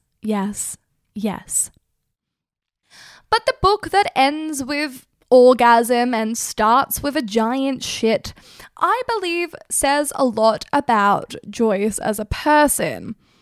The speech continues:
Now, we all know that as an artist, you put a lot of yourself into your work and your art. So I really think it should come as no surprise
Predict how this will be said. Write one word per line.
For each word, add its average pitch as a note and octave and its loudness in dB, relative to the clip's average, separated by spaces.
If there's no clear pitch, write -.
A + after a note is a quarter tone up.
Now, E4 0
we F#4 2
all E4+ 2
know A3 2
that A#3 -6
as C4+ -6
an D#4 -6
artist, G#3+ -4
you B3+ -10
put F#4 -8
a C#4+ -4
lot A3 -2
of G#3+ -10
yourself A3 -2
into G#3+ -6
your A#3+ 0
work A3+ 2
and G#3+ -2
your G#3+ 0
art. C4 4
So - 0
I G#4 -2
really D#4+ 0
think G#3+ -2
it - -10
should C4+ -4
come C#4 -4
as C4+ -2
no D#4+ 0
surprise C4+ -2